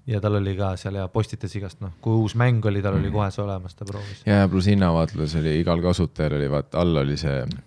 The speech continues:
Speaker 1: Oh my god, merit
Speaker 2: pu-,
Speaker 1: rating.
Speaker 2: äh, jah, rohelise, kollase ja punase suhe, on ju. Et, noh, kui sa olid kedagi üle lasknud, siis ta sai sulle kirjutada, noh, panna punane, very bad.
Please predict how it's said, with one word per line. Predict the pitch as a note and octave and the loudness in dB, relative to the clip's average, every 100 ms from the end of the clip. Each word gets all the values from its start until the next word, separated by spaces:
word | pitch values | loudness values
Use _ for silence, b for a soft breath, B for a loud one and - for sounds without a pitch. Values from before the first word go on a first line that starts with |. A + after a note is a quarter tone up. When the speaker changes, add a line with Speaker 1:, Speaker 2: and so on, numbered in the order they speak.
| _ | _
Speaker 1:
Oh | - A#2 A2+ G#2+ | -2 2 2 2
my | F#2+ F#2 | -2 -2
god, | G2 F#2+ | -2 4
merit | B2+ B2 A2+ | 4 4 2
Speaker 2:
pu-, | A2+ | 0
Speaker 1:
rating. | F#2+ F#2+ F2 F2 B B B | 2 4 2 -2 B B B
Speaker 2:
äh, | E2+ | -2
jah, | E2+ D#2+ _ - - | 0 -2 _ -10 0
rohelise, | G2+ F#2+ F2 D#2+ D2+ D#2 | 4 4 4 2 0 2
kollase | F2+ E2+ D#2 D#2+ | 4 4 2 0
ja | D2+ | 0
punase | F2+ D#2+ D2+ D#2 | 2 2 0 2
suhe, | F2 E2 C#2+ | 2 2 0
on | C#2+ | -4
ju. | D2+ - b b b b b b - | -6 -8 b b b b b b -6
Et, | - _ - | -6 _ -6
noh, | E2 D2+ _ _ _ _ _ _ _ _ _ | -6 -6 _ _ _ _ _ _ _ _ _
kui | F#2 E2+ | 0 2
sa | F2 | 2
olid | E2 - | 0 2
kedagi | G2 F2 G2 | 2 2 4
üle | G#2+ E2+ | 4 4
lasknud, | E2+ - D#2 D2 | 0 -2 -4 -4
siis | - | -6
ta | E2 | -4
sai | D2+ D#2+ D#2 | 0 0 0
sulle | - E2+ E2+ | -2 -2 0
kirjutada, | F2+ E2+ - D2 D2+ | 2 2 0 -2 -2
noh, | D#2 - - | -4 -6 -6
panna | E2 D#2+ | -2 0
punane, | D#2+ G#2+ F#2 D2+ D2+ E2 - G#2+ | 2 4 4 2 -4 -6 -8 -2
very | E2+ E2 | 0 2
bad. | F2 D#2+ - | 2 0 -2